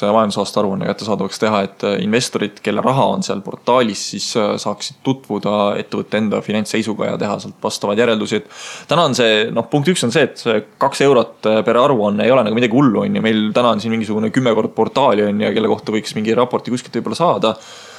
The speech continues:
Jah, kakskümmend eurot, äh, kui siin teebki väike investor kuus tulu kakskümmend eurot, siis,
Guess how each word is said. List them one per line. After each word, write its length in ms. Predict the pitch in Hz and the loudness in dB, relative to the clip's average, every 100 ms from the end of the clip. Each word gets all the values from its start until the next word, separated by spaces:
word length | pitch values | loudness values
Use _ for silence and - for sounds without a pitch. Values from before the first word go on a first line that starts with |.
| - | -6
Jah, 200 | 120 123 - _ | 0 0 -2 _
kakskümmend 360 | 113 110 110 110 | -6 -4 -2 2
eurot, 440 | 113 107 - - | 4 2 -2 -6
äh, 520 | 107 104 101 101 104 - | -4 -2 -2 -2 -6 -8
kui 140 | 107 | -8
siin 220 | 98 107 98 - - - - - - - - | -8 -8 -8 -10 -12 -14 -16 -16 -16 -18 -4
teebki 380 | 127 113 - 104 | -2 0 -2 0
väike 240 | 113 110 110 | 0 0 -2
investor 380 | 107 - 110 110 107 107 - - | -2 -2 -2 -2 -2 -4 -8 -4
kuus 220 | 117 - | -2 -2
tulu 220 | 127 117 | 2 2
kakskümmend 320 | 110 117 117 104 | 4 0 0 2
eurot, 300 | 107 107 - | 2 0 -4
siis, 220 | 110 - | -6 -4